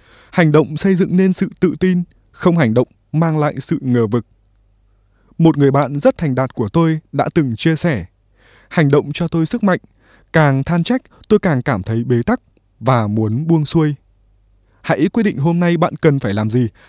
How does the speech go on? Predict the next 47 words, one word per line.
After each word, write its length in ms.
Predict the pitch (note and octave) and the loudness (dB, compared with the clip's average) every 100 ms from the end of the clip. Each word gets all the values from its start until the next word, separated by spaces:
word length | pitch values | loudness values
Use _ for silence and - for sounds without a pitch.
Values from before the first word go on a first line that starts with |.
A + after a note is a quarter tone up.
| _ | _
và 280 | B2 C3 A2+ | 0 2 2
sau 200 | - C3 | 0 0
đó 220 | A#2 B2 | 0 0
hãy 160 | C#3 G3 | -2 -2
hành 180 | F3 G#2+ | 0 2
động. 160 | B2 - _ _ _ _ _ _ _ _ - | 0 -2 _ _ _ _ _ _ _ _ 0
Để 140 | C#3+ | 2
tập 180 | D3+ C#3+ | 2 0
trung 280 | G#3 F#3+ E3+ | -2 0 0
vào 220 | D3 A#2 | 0 0
các 180 | G3 F#3 | -2 -2
hành 180 | A2+ | 0
động 160 | A2+ C3+ - | 0 -2 -4
theo 260 | E3 D#3 D3+ | -4 -4 -2
tinh 140 | D#3 | -4
thần 260 | D3 C#3 G#2 - | -2 -4 -4 -4
Q 240 | - D3 | 0 0
B 60 | C#3+ | 0
Q, 320 | C#3+ E3 D3+ - _ - - | 0 2 0 -2 _ -20 -8
khi 180 | - | 0
đặt 140 | G#3+ C3+ - | 0 0 0
vấn 160 | C#3 | 0
đề, 240 | E3 D#3+ B2 - | 2 0 -2 -4
chúng 160 | G3+ | -2
ta 120 | G3+ F#3+ | -2 -2
cần 240 | D#3 B2+ A#2+ | 0 0 0
thêm 220 | E3 E3 | -2 0
vào 220 | D3 A2+ | 0 0
các 180 | G#3 G3+ | 0 0
động 140 | F3+ - | -2 0
từ 180 | C3 A#2 | 0 2
như 300 | C#3+ F3 F3 - _ _ | 4 2 0 -6 _ _
làm, 360 | C3 C#3 B2 A2+ - _ _ | 2 4 2 0 -8 _ _
hành 260 | - C3+ | -2 0
động, 220 | C3 C#3 - _ _ _ | 2 0 -4 _ _ _
đạt 220 | D#3+ C#3 - | 0 0 2
được, 220 | C#3 - _ _ - | 0 -2 _ _ -8
xây 240 | - F#3 | 0 2
dựng, 160 | E3 - _ _ _ _ | 2 0 _ _ _ _
đi 160 | E3+ F3+ | 0 2
kèm 360 | F3+ C#3+ A#2+ A2 | 4 2 2 2
với 160 | A#2 | 0
các 200 | G3+ A3 | 0 -2
từ 180 | D#3 B2 | 0 2
như 280 | B2+ E3 E3 - _ - | 2 2 0 -8 _ -2
cái 180 | A#2 C3 | 0 2
gì, 260 | D3 B2+ | 0 0